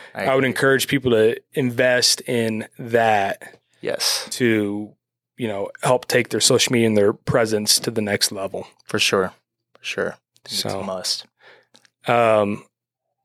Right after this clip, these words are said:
Speaker 2: I think, yeah, we can, this one's just a quick one, but we just wanna hop on here 'cause it's something we've been struggling with, but
Speaker 1: Yep.
Speaker 2: something we're still trying to actually pursue. We're not great at it, but this is what we're learning. Um,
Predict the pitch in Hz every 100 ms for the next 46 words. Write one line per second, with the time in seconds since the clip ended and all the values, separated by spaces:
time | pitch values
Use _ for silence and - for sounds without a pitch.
0 | _ _ - - 131 131 - 127 101 113
1 | 131 117 - 139 - 139 120 117 - -
2 | 131 - 131 131 123 117 113 - 120 110
3 | 117 113 113 113 123 127 110 110 - 123
4 | 117 113 113 107 - 135 127 131 131 131
5 | 131 - 120 110 113 - - _ - 120
6 | 120 107 - 139 123 135 120 113 113 -
7 | 123 110 - 110 - 120 117 117 113 110
8 | 113 113 113 120 117 113 104 - 120 107
9 | 104 107 107 110 113 - _ _ - -
10 | _ - 110 104 95 95 92 -